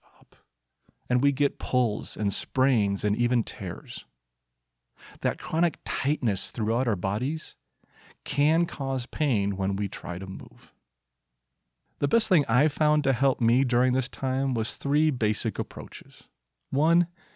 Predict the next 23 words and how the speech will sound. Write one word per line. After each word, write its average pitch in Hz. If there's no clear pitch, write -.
get 110
exercise, -
but -
with 117
limits. -
Help 147
your 208
muscles 131
heal 123
by 101
moving 98
them. 60
But 147
remember, 151
you 104
have 139
limitations. 131
If 110
you 113
push -
it 170
too 175
far, -